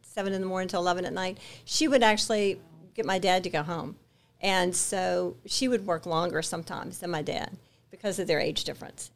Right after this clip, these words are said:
And so I've always watched, uh, a strong woman work. And so I think part of my ability to excel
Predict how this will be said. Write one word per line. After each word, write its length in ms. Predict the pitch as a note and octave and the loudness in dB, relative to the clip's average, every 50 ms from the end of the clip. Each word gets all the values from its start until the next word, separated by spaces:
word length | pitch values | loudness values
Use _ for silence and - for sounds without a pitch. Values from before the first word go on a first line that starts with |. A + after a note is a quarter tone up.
| _ - | _ -6
And 380 | G3 G3 F#3 F3+ F3+ F3+ F3+ F3 | -2 0 2 2 2 2 2 0
so 360 | - - G#3+ G3 F#3+ F#3+ - - | 0 2 2 2 2 2 2 2
I've 180 | G#3 G#3+ G#3+ A#3 | 2 2 4 4
always 440 | G#3 A3 A3+ A#3+ A#3 A3+ A3 - | 4 4 6 6 4 4 2 0
watched, 580 | G3+ F#3+ F3+ F3+ F3+ - - - - - - - - - _ _ _ _ _ _ - | -2 0 2 2 0 0 -2 -4 -4 -4 -6 -10 -12 -18 _ _ _ _ _ _ -10
uh, 260 | F3+ F#3 F3+ F3 F3 - - - _ _ _ - | -4 -2 0 0 -2 -2 -6 -12 _ _ _ -6
a 80 | - G3 | -2 0
strong 380 | - - A3+ G3+ F#3+ F#3+ F#3 | 0 2 4 4 4 4 4
woman 280 | F3+ F3 F3 F3+ F3 E3+ | 2 2 2 2 0 0
work. 280 | D#3+ - - - - - - _ _ _ _ _ _ _ _ _ _ _ _ - | 0 -2 -2 -4 -10 -20 -20 _ _ _ _ _ _ _ _ _ _ _ _ -2
And 260 | G3 F#3+ F#3+ F#3 F#3+ | 0 2 2 2 2
so 500 | - - - G3+ F#3+ F#3+ F#3+ F#3 F#3 - - - _ _ _ _ _ _ _ _ _ | 0 2 2 4 4 4 2 0 -2 -6 -10 -18 _ _ _ _ _ _ _ _ _
I 100 | - F#3+ | -6 -6
think 340 | F#3+ - - A#3 A#3+ A#3 - | -4 0 2 2 2 0 -2
part 240 | - - A3 G#3+ A3 | -4 -2 2 2 2
of 160 | A3 A3 - | 2 0 -2
my 680 | A3 G3 F#3+ F#3 F3+ F3 F3 F3 E3+ E3+ F3 F3+ F3+ F#3+ - - | -4 -2 -2 -2 0 0 0 0 0 0 -2 -2 -4 -6 -10 -12
ability 540 | - D#3+ G3+ G3 G3 G#3 G#3+ G#3+ A#3 B3 A3+ | -4 0 0 2 2 2 2 2 2 2 2
to 80 | A#3 | 2
excel 680 | G#3 F#3+ - - - G#3 F#3+ F#3+ G3 G#3 A3 A3 A3 | 0 0 -2 -2 -2 0 2 2 2 2 0 0 -2